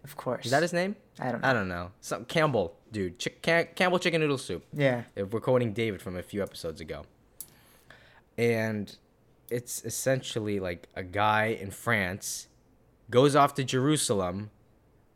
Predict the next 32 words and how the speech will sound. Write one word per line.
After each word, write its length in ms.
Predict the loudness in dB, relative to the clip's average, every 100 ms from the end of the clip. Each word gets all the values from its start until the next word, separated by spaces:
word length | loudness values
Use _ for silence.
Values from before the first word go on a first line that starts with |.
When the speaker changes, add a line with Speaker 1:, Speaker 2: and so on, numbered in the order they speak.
| _ _ -4
Speaker 2:
makes 280 | 0 2 2
a 60 |
name 180 | 2 0
for 180 | -2 -4
himself, 680 | -4 -4 -4 -4 -6 -12 -20 -20 -20 -20 -20 -20 -20 -20 -20 -12
and 120 | -10
fucking 360 | -2 -2 0 -4
fights. 600 | 2 4 4 0 -10 -10 -4
This 140 | -4
is 60 | 0
based 220 | 0 0
on 60 | -2
the 60 |
Crusades. 540 | -4 -4 -2 -4 -6 -16 -20
And 120 | -10 -8
he 60 |
fights 680 | -8 -4 2 2 2 -6 -10 -14 -20 _ _ _ _ _ _ _ _ _ _ -10
Christians 680 | -2 0 2 0 0 -2 -8
and 100 | -6
he 80 | -6
fights 440 | -6 0 0 0 -4
Muslims. 640 | -4 -6 -12 -12 -16 -18 _ _ _
And 100 | -8
this 140 | -6 -6
is, 80 | -6
like, 200 | -6 -4
based 240 | -4 -4
in, 80 | -6
like, 220 | -6 -8
a 60 | -8
l-, 480 | -6 -6 -6 -8 -10
what? 220 | -8 -8